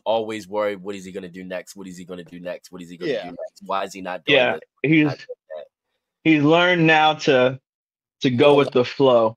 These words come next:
Speaker 3: a little
Speaker 2: yeah.
Speaker 3: more and enjoy it himself, have fun.
Speaker 1: Yeah, so now he's having fun. So good for him. But continue.
Speaker 2: This was a good match. This was, you know, it, not to take anything away from Austin Theory, but you almost knew that Randy was gonna win this match.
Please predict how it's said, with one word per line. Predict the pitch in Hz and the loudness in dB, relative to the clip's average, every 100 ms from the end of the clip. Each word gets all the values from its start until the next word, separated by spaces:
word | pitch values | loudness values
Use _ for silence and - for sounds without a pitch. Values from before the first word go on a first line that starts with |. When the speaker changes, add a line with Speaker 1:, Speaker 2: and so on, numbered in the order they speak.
| _ | _
Speaker 3:
a | 123 | 2
little | 127 120 | 4 4
Speaker 2:
yeah. | 127 | 6
Speaker 3:
more | 127 - - | 6 4 0
and | 131 | 0
enjoy | 135 131 127 135 123 | 2 2 4 4 4
it | 123 | 2
himself, | 127 - 117 98 - | -2 -4 0 0 2
have | 131 120 - | 0 0 0
fun. | 131 110 76 _ _ _ _ - | 0 0 -4 _ _ _ _ -6
Speaker 1:
Yeah, | 101 92 87 92 | -2 -2 -2 -6
so | - 101 98 | -8 -6 -4
now | 101 107 | -2 -2
he's | 110 107 | -4 -4
having | 98 95 | -6 -6
fun. | 87 98 90 | -10 -8 -8
So | 87 98 | -8 -8
good | 120 147 135 | -2 -4 -2
for | 120 | -2
him. | 104 85 80 | -2 -4 -4
But | 120 | -6
continue. | 160 135 117 78 - _ _ - _ _ - | -6 -6 -8 -8 -18 _ _ -20 _ _ 0
Speaker 2:
This | 202 208 | 0 0
was | 208 | -8
a | 175 | -10
good | 143 170 147 | -8 -8 -6
match. | 147 147 147 - _ | -10 -10 -12 -16 _
This | 135 131 | -8 -6
was, | 127 127 120 | -10 -14 -14
you | 151 156 | -8 -4
know, | 127 117 113 - | -2 -2 -4 -10
it, | - 117 _ _ _ _ _ _ _ _ _ _ _ _ - | -14 -14 _ _ _ _ _ _ _ _ _ _ _ _ -2
not | 156 170 | 0 0
to | 165 | 0
take | 165 156 | 0 2
anything | 151 147 139 139 | -2 -6 -6 -6
away | 127 127 | -6 -6
from | 123 117 | -8 -10
Austin | 113 113 - 104 | -8 -8 -12 -12
Theory, | 113 113 113 | -8 -6 -6
but | 107 | -8
you | 107 123 123 | -8 -6 -2
almost | 131 127 117 - | -2 0 -2 -4
knew | 104 107 | -6 -6
that | 107 95 | -6 -6
Randy | 101 104 104 | -6 -8 -10
was | 104 98 | -16 -10
gonna | 110 95 | -8 -8
win | 98 101 | -8 -10
this | 98 - | -12 -8
match. | 95 98 113 - | -6 -4 -6 -10